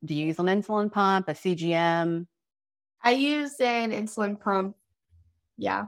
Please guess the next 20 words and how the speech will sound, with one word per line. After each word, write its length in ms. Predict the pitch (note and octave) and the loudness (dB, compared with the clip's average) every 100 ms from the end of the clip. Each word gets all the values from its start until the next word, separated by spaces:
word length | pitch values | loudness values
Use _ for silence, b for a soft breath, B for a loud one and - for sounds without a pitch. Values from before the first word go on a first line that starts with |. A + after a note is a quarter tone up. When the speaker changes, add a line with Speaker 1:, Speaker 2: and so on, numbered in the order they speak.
| - | -4
Speaker 2:
<laughs> 80 | - | 6
Speaker 1:
Do 1300 | C#4+ D#4 B3 - _ _ _ _ _ _ - F3+ | 8 8 6 0 _ _ _ _ _ _ -14 -2
you 140 | F3+ F3+ | 2 4
want 160 | F3+ | 4
to 40 | F3+ | 2
say 220 | F3+ F3+ | 2 2
what 220 | F3 F3 | 2 0
kind? 360 | F#3 D#3 C3 B2 | 0 0 0 -4
Because 300 | D3 D3+ C#3+ | -6 -6 -6
it 140 | D#3 | 0
does 180 | E3 D#3+ | 2 2
make 140 | E3 | 0
a 80 | D#3+ | 0
difference. 480 | D3+ C#3 C3 - - - | 0 -2 -6 -10 -20 -8
It's 180 | E3 F#3 | -2 0
okay 220 | F3+ F3+ | 2 2
if 80 | E3+ | 2
you 60 | |
Speaker 2:
Yeah. 180 | F#3 C#3+ | 2 0
Speaker 1:
don't. 120 | C3 | -4